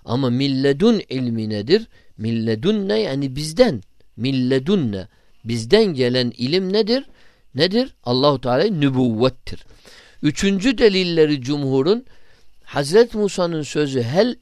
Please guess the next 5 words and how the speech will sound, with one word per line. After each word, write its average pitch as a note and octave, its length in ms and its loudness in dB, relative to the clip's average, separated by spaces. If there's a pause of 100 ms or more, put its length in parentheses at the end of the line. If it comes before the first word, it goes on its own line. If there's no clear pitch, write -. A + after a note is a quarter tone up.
(120)
ettebi'uka D#3 1000 -4 (220)
ala D#3 340 2
en D3+ 280 -6
tuallimeni C#3+ 1080 -4 (380)
mimma F3 640 0